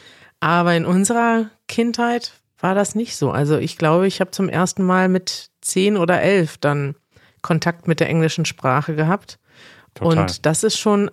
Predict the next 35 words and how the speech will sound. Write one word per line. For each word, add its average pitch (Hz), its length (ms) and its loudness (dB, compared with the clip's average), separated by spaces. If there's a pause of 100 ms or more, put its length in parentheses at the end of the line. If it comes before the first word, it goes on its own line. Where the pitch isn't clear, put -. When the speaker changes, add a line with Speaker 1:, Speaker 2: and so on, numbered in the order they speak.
Speaker 1:
eigentlich 185 680 -2 (200)
aus 165 240 -2
heutiger 190 440 2
Sicht 175 320 -4
eher 156 220 -4
spät. 160 600 -2 (760)
Aber 185 220 2
es 190 100 0
hat 208 140 2
sich 240 140 0
ja 208 100 2
vielleicht 196 360 0
auch 185 120 -2
so 202 100 -4
ein 185 80 2
bisschen 190 380 0
die 170 340 0 (540)
Wahrnehmung 160 680 2
geändert, 156 440 0
ne? 190 320 -2
Also 151 380 0
du 185 480 0 (260)
schimpfst - 440 -2
manchmal 180 360 2
mit 170 160 0
Janusz, 170 500 0
weil 165 140 0
er 151 140 2
dir 160 200 0
als 156 220 -4
Kind 196 300 -4
kein 165 220 -2
Polnisch 185 420 -2
beigebracht 143 560 -4
hat. 170 300 -6